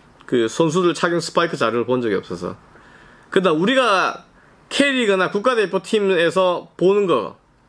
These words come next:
나이키, 아디다스 일본도의 일부 선수가 미즈노 후원을 받아서 사용하는 거,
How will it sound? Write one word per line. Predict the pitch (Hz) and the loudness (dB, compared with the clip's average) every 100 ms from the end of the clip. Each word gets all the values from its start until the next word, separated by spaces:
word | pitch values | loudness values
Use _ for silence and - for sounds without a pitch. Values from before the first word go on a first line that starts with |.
| _ _ _ _ _ _ _ _ _ | _ _ _ _ _ _ _ _ _
나이키, | 156 180 226 - 190 | 0 2 0 0 0
아디다스 | 170 185 202 - | 2 0 0 0
일본도의 | 190 202 214 208 180 180 175 | -2 0 0 0 2 2 0
일부 | 208 214 | 0 0
선수가 | 190 175 156 175 151 | 0 -2 0 0 0
미즈노 | 127 160 151 | -2 -2 -2
후원을 | 139 156 151 | 0 0 2
받아서 | 143 131 135 | 0 0 -4
사용하는 | 147 135 127 120 104 | -2 -2 0 -2 -2
거, | 90 92 | -4 -6